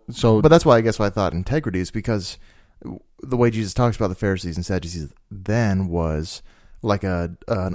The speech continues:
Speaker 2: unwashed cup on the inside that's pristine on the outside, or a tomb.
Speaker 1: Right.
Speaker 2: Uh, so w-, that's why integrity came to mind, where I think, um, between you and God, you know, uh, I don't, man, I'm,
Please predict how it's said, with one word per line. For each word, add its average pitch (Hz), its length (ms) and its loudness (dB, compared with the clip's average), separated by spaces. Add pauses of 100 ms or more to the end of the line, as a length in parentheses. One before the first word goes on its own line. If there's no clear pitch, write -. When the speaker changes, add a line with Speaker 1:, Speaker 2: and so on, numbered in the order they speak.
(140)
Speaker 2:
unwashed 110 580 -2
cup 95 240 -2
on 85 100 -2
the 90 100 -2
inside 92 300 -4
that's 85 140 -8
pristine 95 380 -4
on 76 80 -4
the 76 60 -4
outside, 71 380 -8
or 92 160 0
a 78 60 -2
tomb. 82 440 -2 (140)
Speaker 1:
Right. 87 300 0 (440)
Speaker 2:
Uh, 101 160 2
so 104 260 -2
w-, - 200 -8
that's 113 180 2
why 92 140 0
integrity 101 360 0
came 87 140 -2
to 80 60 -2
mind, 78 280 -4
where 82 140 -2
I 82 80 -2
think, 80 500 -4 (100)
um, 80 440 -6
between 107 460 0
you 95 200 0
and 87 160 -2
God, 87 460 -2 (560)
you 92 140 -2
know, 67 300 -6 (320)
uh, 71 400 -10 (600)
I 98 60 -8
don't, - 260 -12
man, 101 280 -6
I'm, 92 160 -8